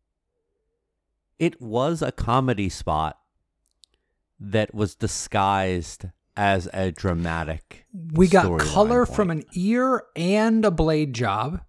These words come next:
Speaker 1: Yeah.
Speaker 2: Right? Both.
Speaker 1: Yeah.
Speaker 2: Uh, now, if I've learned anything, uh, from Bing Crosby, it's that if you beat someone with a bag of oranges, you don't leave a mark.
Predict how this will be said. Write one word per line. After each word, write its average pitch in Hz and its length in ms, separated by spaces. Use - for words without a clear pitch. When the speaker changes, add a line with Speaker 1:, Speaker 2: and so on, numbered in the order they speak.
Speaker 1:
Yeah. 95 120
Speaker 2:
Right? 147 380
Both. 143 580
Speaker 1:
Yeah. 95 220
Speaker 2:
Uh, 147 400
now, 147 460
if 165 140
I've 165 140
learned 220 340
anything, 160 960
uh, 131 520
from 135 540
Bing 135 280
Crosby, 110 640
it's 147 200
that 147 340
if 151 180
you 147 140
beat 185 360
someone 202 300
with 180 140
a 170 60
bag 160 280
of 147 100
oranges, 139 640
you 135 220
don't 147 420
leave 143 240
a 131 80
mark. 117 460